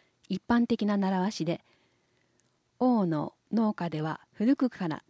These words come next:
作られてきました。王自治会婦人部が中心となって、自治会全体が協力、朝早くから半夏生餅を作りました。この餅に使われている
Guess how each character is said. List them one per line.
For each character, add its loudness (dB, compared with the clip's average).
作 -2
ら 2
れ 0
て -4
き -2
ま 0
し -10
た。 -8
王 4
自 0
治 -2
会 0
婦 -2
人 0
部 0
が -4
中 0
心 0
と -4
な 0
っ -6
て、 -8
自 -6
治 -2
会 -2
全 2
体 0
が 0
協 -2
力、 -4
朝 -2
早 0
く -18
か -4
ら -4
半 2
夏 4
生 2
餅 0
を 2
作 -8
り 0
ま 0
し -8
た。 -10
こ 0
の 10
餅 6
に 6
使 0
わ 4
れ 2
て -2
い 2
る 2